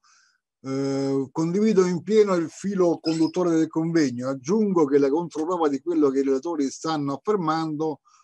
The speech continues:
trova un riscontro nelle manifestazioni del Circo Massimo e Palazzo Chigi."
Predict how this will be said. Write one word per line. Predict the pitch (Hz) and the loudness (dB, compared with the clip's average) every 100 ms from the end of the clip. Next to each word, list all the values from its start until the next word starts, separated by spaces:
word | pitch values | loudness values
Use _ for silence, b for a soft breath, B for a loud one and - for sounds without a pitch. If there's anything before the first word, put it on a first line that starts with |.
| b _ _ | b _ _
trova | 165 185 151 | -2 2 4
un | 156 165 | 4 0
riscontro | 214 - - 175 175 185 165 160 151 | -2 -4 0 0 2 -2 -4 -2 0
nelle | 147 147 | 0 0
manifestazioni | 151 160 165 180 160 202 196 - 160 | -2 -4 -2 -2 0 -2 -2 -2 0
del | 143 139 | 0 -2
Circo | 190 175 175 | -6 -6 -4
Massimo | 160 156 - 147 139 | -4 -4 -6 -6 -4
e | 135 - | -4 -4
Palazzo | 135 139 - - 135 | -6 -4 -6 -8 -8
Chigi." | 127 127 107 123 | -8 -10 -8 -8